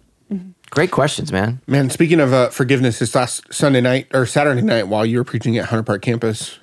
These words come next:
Speaker 3: you know, you looked in my d-, particular direction. You're up there on stage and I yawned.
Speaker 2: I know.
Speaker 3: Right
Speaker 2: A
Speaker 3: when
Speaker 2: lot of
Speaker 3: you looked
Speaker 2: people
Speaker 3: at
Speaker 2: were
Speaker 3: me.
Speaker 2: yawning on Saturday night.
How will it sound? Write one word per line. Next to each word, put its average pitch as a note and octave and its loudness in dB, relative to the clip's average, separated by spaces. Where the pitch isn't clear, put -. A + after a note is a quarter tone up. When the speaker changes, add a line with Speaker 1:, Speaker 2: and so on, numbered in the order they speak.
Speaker 3:
you A#2+ 0
know, A2+ 0
you A2 0
looked A2+ 0
in A2 -2
my F#2 -2
d-, A2+ -4
particular A2 -2
direction. G#2+ -4
You're A2+ -6
up A2 -4
there A2+ 0
on A2 -4
stage G#2+ -6
and G2 -6
I F2+ -6
yawned. G2 -8
Speaker 2:
I - -6
know. - -4
Speaker 3:
Right A2+ 0
Speaker 2:
A - -2
Speaker 3:
when D2+ 0
Speaker 2:
lot A2+ 2
of A2 0
Speaker 3:
you - 2
looked - 0
Speaker 2:
people - -2
Speaker 3:
at - -2
Speaker 2:
were - 0
Speaker 3:
me. - 2
Speaker 2:
yawning F2 -2
on - -6
Saturday - -4
night. G1+ -6